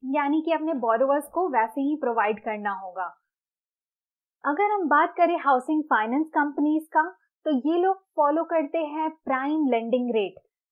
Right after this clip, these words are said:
अब prime lending rate again internal benchmark है,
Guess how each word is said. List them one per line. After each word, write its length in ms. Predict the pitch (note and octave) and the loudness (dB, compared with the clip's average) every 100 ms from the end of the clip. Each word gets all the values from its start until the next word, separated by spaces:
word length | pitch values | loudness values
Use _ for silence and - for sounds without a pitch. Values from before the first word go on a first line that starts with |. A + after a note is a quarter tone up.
| - | -4
अब 80 | C#4 - | -4 -2
prime 320 | C#4 C#4+ F4+ | 0 0 0
lending 420 | F4+ E4+ E4+ F4 D#4+ | 0 0 0 -2 -2
rate 200 | E4 E4 - | -2 -4 -4
again 340 | A#3+ D#4+ E4+ - | -4 -4 -4 -2
internal 580 | C4+ C4 C4 D4 D#4 | -2 2 2 2 2
benchmark 560 | A#3 G#3+ G#3+ A#3 G3 G3 A3 | 0 -4 -6 -6 -6 -6 -8
है, 200 | F#3 | -8